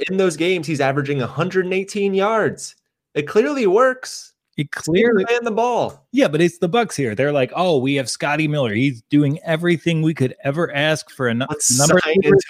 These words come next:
Speaker 1: Antonio Brown.
Speaker 2: Yeah, I don't get this team.
Speaker 1: <laughs>
Speaker 2: It's
Speaker 1: Yeah.
Speaker 2: got,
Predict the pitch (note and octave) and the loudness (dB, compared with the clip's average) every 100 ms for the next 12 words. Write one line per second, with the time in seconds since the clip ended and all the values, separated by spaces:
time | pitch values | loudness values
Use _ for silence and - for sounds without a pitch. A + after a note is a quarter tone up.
0 | D3+ D3+ - - C3+ C#3 C3 - _ _ | -2 -2 -2 -6 -6 -6 -8 -12 _ _
1 | - C#4 - G3 F#3 G#3 G3+ F#3 F#3 F3+ | -6 -6 -4 -4 0 0 2 2 2 2
2 | F3 F3+ D#3+ B3 G#3+ - - _ _ _ | 4 2 2 0 0 -6 -16 _ _ _
3 | _ _ _ _ _ _ _ - _ - | _ _ _ _ _ _ _ -20 _ -20
4 | - - F#3 E3+ D3 E3 | -6 0 0 0 -4 -6